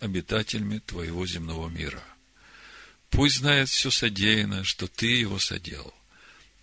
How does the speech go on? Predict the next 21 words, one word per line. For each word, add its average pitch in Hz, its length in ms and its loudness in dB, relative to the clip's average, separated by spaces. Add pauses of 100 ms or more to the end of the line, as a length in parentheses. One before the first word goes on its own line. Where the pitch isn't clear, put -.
(160)
и 101 100 -2
постигнет 110 680 2
всякое 95 360 0
создание, 98 800 0
что - 240 -4
Ты - 220 -6
его 85 300 -4
создал. 78 540 -8 (640)
И 85 120 -10
скажет 98 440 -2
всякий, 117 540 0 (120)
у 98 60 -8
кого 95 280 -2
дыхание 104 500 -2
жизни 101 400 0
в 98 60 -2
ноздрях 90 500 -2
его: 90 420 -4 (680)
«Господь, - 680 -4 (320)
Бог 82 280 -8
Израиля, 92 640 0